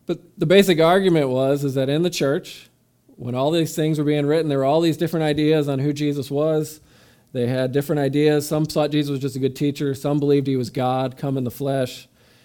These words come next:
And the church over centuries decided to, to, to control people, to keep, to keep them in their place. The church conspired to accept these documents that we have,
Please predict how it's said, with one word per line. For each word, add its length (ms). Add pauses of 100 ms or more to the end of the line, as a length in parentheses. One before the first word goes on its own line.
(140)
And 120
the 60
church 460
over 200
centuries 640
decided 560
to, 140
to, 320 (140)
to 80
control 420
people, 560 (1400)
to 80
keep, 260
to 100
keep 240
them 120
in 80
their 120
place. 680 (1000)
The 200
church 300
conspired 640
to 100
accept 400
these 240
documents 640
that 100
we 200
have, 540